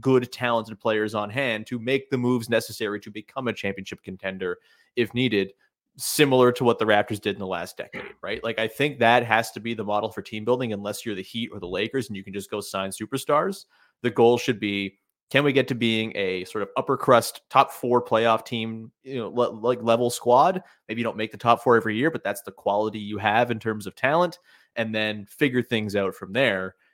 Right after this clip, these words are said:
And if you don't figure things out from there, hey, there are worse things than watching a pretty f-, cool and fun fifty-win team play a whole lot of seasons together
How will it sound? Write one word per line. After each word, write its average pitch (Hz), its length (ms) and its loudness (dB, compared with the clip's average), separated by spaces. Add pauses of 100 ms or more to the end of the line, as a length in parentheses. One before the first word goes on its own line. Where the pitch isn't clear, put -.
(140)
And 147 160 2
if 151 120 -4
you 165 60 -4
don't 226 260 6
figure 123 220 4
things 113 240 -2
out 104 120 4
from 104 140 -10
there, 113 200 0
hey, 139 260 2
there 135 200 2
are 156 100 2
worse 165 340 -2
things 156 320 -2
than 123 140 -6
watching 127 360 -2
a 113 40 -2
pretty 139 260 -6
f-, - 200 -14
cool 143 280 -2
and 123 100 -4
fun 127 280 -4
fifty-win 120 460 -6
team 113 280 -8
play 110 160 -2
a 110 60 -2
whole 117 180 0
lot 110 180 2
of 104 80 -12
seasons 107 380 -10
together 92 480 -6